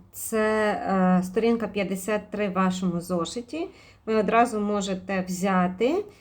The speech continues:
і стежити за мною, коли я, е, починаю читати. І, е, я буду коментувати, е, те, що я читаю, щоб ви зрозуміли значення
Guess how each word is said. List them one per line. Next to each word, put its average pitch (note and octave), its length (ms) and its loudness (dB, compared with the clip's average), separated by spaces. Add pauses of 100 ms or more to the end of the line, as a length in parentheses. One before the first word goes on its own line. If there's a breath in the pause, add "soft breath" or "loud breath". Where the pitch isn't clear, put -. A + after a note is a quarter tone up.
(200 loud breath)
і A#3 100 -4
стежити A3+ 480 0
за G#3 140 -2
мною, F#3+ 540 2
коли F3+ 260 -2
я, F#3 420 0
е, E3+ 540 -6 (560)
починаю F#3+ 560 0
читати. D4+ 600 -2 (720 soft breath)
І, G#3+ 520 0 (120)
е, F#3 380 4
я A3+ 160 6
буду A3 180 -2
коментувати, G3+ 1000 -4
е, F3 600 -6 (320)
те, G#3+ 120 -4
що G3 180 -6
я F#3 140 0
читаю, C#4 340 -2
щоб - 180 -6
ви G#3 160 2 (100)
зрозуміли G3+ 600 0
значення F#3+ 560 0